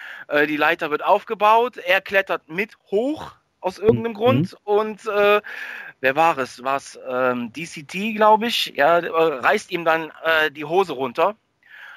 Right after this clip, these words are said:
Speaker 1: und prügelt ihn mit, äh, heruntergelassener Hose den, die, die Ringrampe wieder hoch. Ja.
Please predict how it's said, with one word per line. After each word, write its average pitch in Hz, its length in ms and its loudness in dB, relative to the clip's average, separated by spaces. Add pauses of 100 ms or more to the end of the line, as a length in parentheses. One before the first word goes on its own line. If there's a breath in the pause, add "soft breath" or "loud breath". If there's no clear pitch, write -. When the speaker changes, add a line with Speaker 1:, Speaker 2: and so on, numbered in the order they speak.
(180 loud breath)
Speaker 1:
und 160 260 -6
prügelt 196 380 -2
ihn 185 400 -4
mit, 160 320 -4
äh, 156 120 4
heruntergelassener 160 840 0
Hose 160 260 -8
den, 143 320 -10
die, 131 360 -10
die 131 180 -6
Ringrampe 131 760 -2
wieder 117 280 -4
hoch. 113 380 -10 (260)
Ja. 107 140 -12